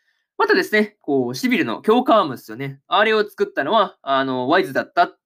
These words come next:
ていうのはびっくりだったんですけど、まあ、こう、そういうところを見てると、この時点でもね、こう、博士としての要素というかね、まあ、そういう、こう、機械を作ってなんかするみたいなね、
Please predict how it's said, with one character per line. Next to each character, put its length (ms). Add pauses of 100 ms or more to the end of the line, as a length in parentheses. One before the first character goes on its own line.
(120)
て 60
い 40
う 40
の 60
は 60
び 160
っ 40
く 80
り 80
だ 60
っ 40
た 140
ん 80
で 80
す 60
け 80
ど、 260 (380)
ま 80
あ、 40
こ 200
う、 60
そ 100
う 20
い 20
う 20
と 80
こ 80
ろ 60
を 40
見 100
て 100
る 160
と、 200
こ 200
の 100
時 80
点 160
で 80
も 100
ね、 240
こ 140
う、 20
博 220
士 80
と 100
し 60
て 60
の 120 (180)
要 180
素 120
と 60
い 60
う 40
か 80
ね、 180 (280)
ま 60
あ、 40
そ 120
う 20
い 140
う、 80
こ 320
う、 20
機 100
械 180
を 100
作 140
っ 40
て 100
な 120
ん 40
か 100
す 120
る 100
み 80
た 80
い 20
な 60
ね、 200